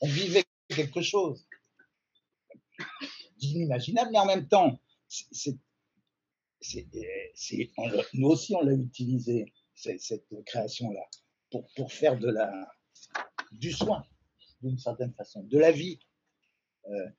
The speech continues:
ça a été un, un moment qui s'est con-, conclu pour moi. Moi, je suis parti bien avant que ça, ça, ça soit fini. Bien avant. Peut-être que c'est une chance pour ici, d'ailleurs.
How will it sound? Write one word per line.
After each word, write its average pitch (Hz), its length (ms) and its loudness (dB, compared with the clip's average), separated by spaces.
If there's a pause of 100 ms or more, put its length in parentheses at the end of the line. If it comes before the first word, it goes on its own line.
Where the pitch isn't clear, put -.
(220)
ça - 140 -10
a 110 40 -2
été 180 360 6
un, 135 180 0 (220)
un 113 80 -10
moment 165 460 4 (1600)
qui 139 120 -4
s'est 143 240 0
con-, - 200 -20 (540)
conclu 151 400 -2
pour 135 160 0
moi. 196 260 0
Moi, 202 100 2
je - 60 -2
suis 214 100 -4
parti - 300 -6
bien 147 240 2
avant 147 180 2
que 170 60 -10
ça, 123 180 2
ça, 123 240 4
ça - 380 -6
soit - 280 -6
fini. 135 360 -4 (960)
Bien 143 180 -4
avant. 110 200 -8 (1500)
Peut-être 123 320 -6
que - 100 -12
c'est - 160 -8
une 95 80 -6
chance - 280 -6
pour 85 200 -10
ici, 107 280 -10
d'ailleurs. - 240 -12